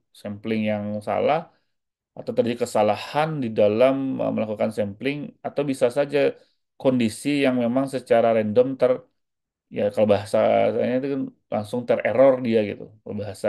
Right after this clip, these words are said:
ini. Ya, Pak, sebagai contoh misalnya yang, yang dikatakan tingginya faktor chance ini, ya, sama misalnya, Anda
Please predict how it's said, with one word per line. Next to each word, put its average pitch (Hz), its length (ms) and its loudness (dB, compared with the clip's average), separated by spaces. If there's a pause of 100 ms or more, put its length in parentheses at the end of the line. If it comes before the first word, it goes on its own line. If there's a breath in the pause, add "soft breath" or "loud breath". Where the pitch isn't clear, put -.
ini. 104 120 -8 (1160)
Ya, 117 120 -6
Pak, 135 180 2
sebagai 143 300 -2
contoh 123 300 2 (140)
misalnya 127 520 2 (160)
yang, 131 140 0 (240)
yang 117 120 -2 (180)
dikatakan 117 500 -2 (160)
tingginya 110 440 -4
faktor 107 240 -2 (100)
chance 110 220 0
ini, 127 80 -4 (680)
ya, - 40 -2 (100)
sama 135 200 4 (140)
misalnya, 113 380 4 (160)
Anda 127 160 4